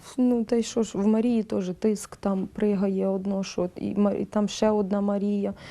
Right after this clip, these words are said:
теж в неї з тиском проблеми, тахікардія в людей. Ну, бачите, м,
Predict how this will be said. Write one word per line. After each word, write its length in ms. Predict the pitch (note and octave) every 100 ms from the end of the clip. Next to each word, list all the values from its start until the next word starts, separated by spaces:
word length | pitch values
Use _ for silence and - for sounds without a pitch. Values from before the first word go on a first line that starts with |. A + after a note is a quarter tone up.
| - - -
теж 260 | G#3+ F#3+
в 100 | G3
неї 240 | G3+ G3 G3
з 60 |
тиском 420 | - G#3+ - - F#3+
проблеми, 680 | G3+ F#3 F#3+ G3 F#3+ F#3+ F3 - _ - - -
тахікардія 760 | G#3+ - G3+ G#3 F3+ G3+ G3+ F#3+
в 100 | F#3
людей. 300 | F#3+ F#3+ F#3+
Ну, 240 | F#3+ - - - - - - - - - - - -
бачите, 600 | A#3 A#3 A3 G#3+ F#3+ F#2 - - - -
м, 140 | G3